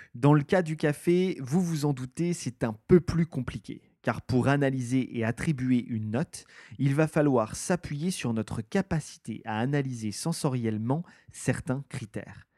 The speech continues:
Mais il y a quand même des règles qu'on vous enseigne pour analyser. On peut apprendre, tout comme les mathématiques, à mettre en pratique la résolution d'une équation sensorielle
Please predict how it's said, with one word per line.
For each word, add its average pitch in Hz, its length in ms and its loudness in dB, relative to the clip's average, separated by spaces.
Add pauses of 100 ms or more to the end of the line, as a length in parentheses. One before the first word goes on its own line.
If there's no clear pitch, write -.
(380)
Mais 131 180 8
il 127 100 8
y 127 60 6
a 123 80 6
quand 139 140 0
même 143 160 2
des 120 120 2
règles 143 380 2
qu'on - 160 -2
vous 123 220 2
enseigne 127 440 0
pour 120 280 -2
analyser. 104 560 -2 (420)
On 127 80 -4
peut 190 220 6
apprendre, 117 520 -2 (220)
tout 220 120 0
comme 160 200 6
les 123 100 6
mathématiques, 117 800 -2
à 127 100 0
mettre 151 460 0
en 120 60 -4
pratique - 580 -6
la 113 140 0
résolution 151 760 0
d'une 127 200 -2
équation 131 460 0
sensorielle 120 720 -4